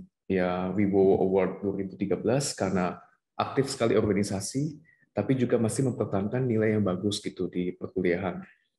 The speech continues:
Eh, dan kemudian ya,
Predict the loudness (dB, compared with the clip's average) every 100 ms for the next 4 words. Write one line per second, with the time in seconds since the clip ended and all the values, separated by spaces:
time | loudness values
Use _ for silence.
0 | _ _ _ _ 0 0 0 -2 -8 -18
1 | _ -2 0 2 0 2 4 4 2 -2
2 | -2 -2 -2 -4 -10